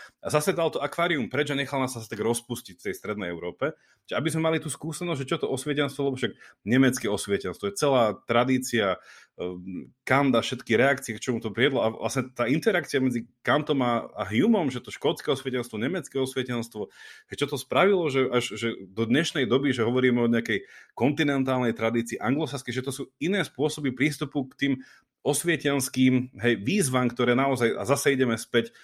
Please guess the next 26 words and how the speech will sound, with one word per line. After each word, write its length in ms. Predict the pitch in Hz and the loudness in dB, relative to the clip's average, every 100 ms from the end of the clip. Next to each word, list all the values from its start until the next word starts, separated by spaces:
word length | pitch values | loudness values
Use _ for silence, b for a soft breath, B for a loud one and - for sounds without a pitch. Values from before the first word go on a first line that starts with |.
| B B | B B
až 160 | 101 110 | -6 -4
k 80 | 104 | 0
nejakým 320 | 120 117 117 | 0 2 0
tým 160 | 110 107 | 2 4
rozmýšľaniam 560 | 117 110 107 104 104 | 4 2 0 -2 -2
nejakou, 320 | 104 - 104 | -4 2 2
e, 640 | 95 - - - - 90 85 _ | 2 -6 -20 -12 -4 -4 -4 _
že, 160 | - - - | -8 -8 -6
že 160 | 101 - _ - - | -10 -12 _ -20 -2
vplyv 220 | 127 139 | 4 6
náboženstva 640 | 117 127 131 113 117 113 | 6 4 2 2 0 0
na 80 | 107 | -2
spoločnosť 640 | 123 - 127 - 92 87 - | -2 0 0 0 -4 -8 -2
a 160 | 104 | 0
ako 60 | 131 | 0
to 100 | 123 117 | -2 0
nejako, 200 | 117 117 | 0 0
že, 120 | 113 110 - | 0 -2 -4
že 120 | 95 95 | -8 -4
nastaviť, 560 | 113 127 - 147 123 | -2 0 0 2 2
aby 120 | 117 117 | 0 0
sme 80 | 117 | -2
sa 160 | 117 | -4
pri 160 | 113 120 | -2 0
najlepšom 400 | 120 113 - 117 | 2 2 0 -2
nezabíjali. 640 | 123 131 101 95 95 120 | 0 0 0 0 -2 -6